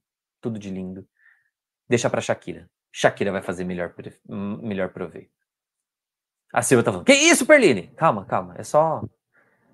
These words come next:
desculpa, eu me empolguei, Silvia. Perdão, fui moleque. <laughs> Na verdade, Escrevendo Melhor é um personagem que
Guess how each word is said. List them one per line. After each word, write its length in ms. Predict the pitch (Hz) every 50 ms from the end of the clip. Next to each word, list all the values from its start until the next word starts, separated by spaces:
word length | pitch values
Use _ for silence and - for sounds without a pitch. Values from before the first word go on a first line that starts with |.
| _ _
desculpa, 420 | _ 208 127 143 151 - - 92 117
eu 40 | 117
me 120 | 135 143
empolguei, 360 | 143 143 156 135 104 95 -
Silvia. 420 | - - - 95 85 82 85 82 90 _ _ _ _ _ _ _ _ _ _
Perdão, 340 | - 139 139 117 107 110 113
fui 120 | - 113
moleque. 440 | 110 110 101 90 - - _ _ _ _ _ _ - - - - _
<laughs> 960 | - 160 - - 123 - - 131 - - 156 - - 185 - - - - - _ _ _ _ _ _ _ _ _ _ _ _ _ _ _ _ _ _ _ - 262 302 320 330 320 294 277 254 233 214 196 180 - _ _ _ _
Na 180 | 151 202 247
verdade, 360 | 254 240 202 175 196 214 208
Escrevendo 340 | 180 - 185 190 208 214 214
Melhor 420 | 202 180 151 131 135 143 160 175 -
é 80 | - 196
um 60 | 185
personagem 440 | 214 202 190 - 170 160 180 170
que 60 | -